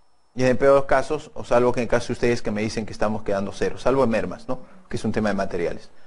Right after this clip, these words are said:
Pero los otros elementos se consumieron. Bueno, es una forma de decirlo. Bien, metodológicamente, entonces, ¿cómo iría? Tengo las co-, los catorce mil, iría solamente un avance de cuarenta por ciento. Entonces, cuando yo tengo mi materia prima es al cien,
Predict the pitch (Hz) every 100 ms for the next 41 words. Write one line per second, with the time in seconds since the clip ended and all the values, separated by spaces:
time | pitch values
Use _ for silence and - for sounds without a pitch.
0 | - _ _ - 104 131 151 143 131 127
1 | 127 143 131 101 - 95 95 - - -
2 | - - _ _ _ _ - 139 123 139
3 | 123 101 92 - - - - - - 143
4 | - - - - - 160 185 196 214 202
5 | 185 190 185 180 180 - 170 165 156 131
6 | 117 98 - - - - - - - 170
7 | 185 190 175 - 139 - 139 143 - 160
8 | 202 220 - 139 151 143 160 151 151 151
9 | 151 135 139 147 147 165 185 214 - -
10 | - - - 127 131 127 123 107 104 101
11 | 87 - - 131 147 - 113 139 139 175
12 | 226 247 240 220 208 143 143 143 180 180
13 | 180 190 190 165 113 - 180 117 -